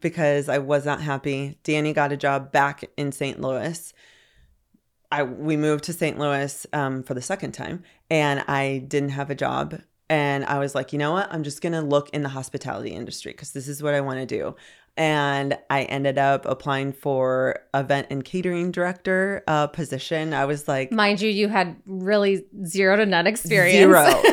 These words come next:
Speaker 2: <laughs>
Speaker 1: Ze-, besides the whole corporate thing,
Speaker 2: Yes.
Speaker 1: you know, I, I, I know how to manage a team 'cause I was supervisor for, like, twenty-five people.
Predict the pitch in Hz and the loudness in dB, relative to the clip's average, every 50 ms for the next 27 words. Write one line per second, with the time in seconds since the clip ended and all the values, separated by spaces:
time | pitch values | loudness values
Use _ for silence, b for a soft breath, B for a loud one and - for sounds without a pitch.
0 | - - 427 - 165 226 - - 175 240 240 226 - - 254 233 233 233 220 208 | 6 6 4 6 8 6 6 6 8 6 6 6 6 4 6 6 6 6 4 4
1 | 226 220 202 202 190 190 - - 226 220 220 - 185 175 - - 180 170 165 160 | 2 4 4 4 2 2 2 2 2 2 4 4 2 4 4 4 4 4 4 4
2 | 156 156 156 160 160 208 190 170 165 - 196 190 180 165 156 151 147 151 151 - | 2 2 2 2 4 4 4 4 6 6 6 6 6 6 4 4 4 4 4 4
3 | - 165 160 156 - 151 165 160 151 143 - - 156 160 165 170 175 180 180 190 | 4 2 2 2 4 4 4 4 4 0 -2 -2 0 0 2 2 0 0 0 0
4 | 185 175 - - 165 156 147 135 - - - 151 151 160 156 151 151 160 170 165 | -2 -2 0 2 2 2 2 0 -2 -4 -4 -2 0 2 2 2 2 2 0 0
5 | 170 160 - - 151 139 131 131 151 170 180 160 - - 156 127 - - 139 131 | -2 -4 -4 -4 -4 -2 -2 -2 -2 -4 -4 -6 -4 -4 -4 -2 0 0 0 0
6 | 131 127 - - - - - 156 127 139 131 143 139 139 131 143 139 135 135 131 | -2 -6 -10 -12 -12 -8 -6 -6 -6 -4 -2 -2 -2 0 0 0 -2 -2 -2 -2
7 | - - 135 - - 123 - - - - - 160 147 143 139 - 135 131 131 - | -4 -6 -6 -6 -6 -8 -8 -8 -10 -12 -8 -6 -6 -6 -4 -2 0 -2 -2 -2
8 | - 127 120 - - 123 151 B | -8 -12 -8 -4 -2 -2 -2 B